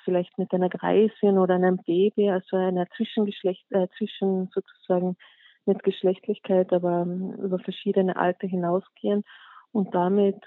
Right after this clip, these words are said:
ähm, hinterfragt sie bestimmte Körpernormen, das Schönheitsideal aber auch und den voyeuristischen männlichen Blick, aber sie kritisiert auch den schönen, intakten Weib-,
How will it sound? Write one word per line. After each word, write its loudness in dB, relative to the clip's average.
ähm, -2
hinterfragt -4
sie -14
bestimmte -8
Körpernormen, -2
das -2
Schönheitsideal -2
aber -4
auch 0
und -2
den 0
voyeuristischen -2
männlichen -4
Blick, -2
aber 4
sie -12
kritisiert -2
auch 0
den -6
schönen, 0
intakten -4
Weib-, 2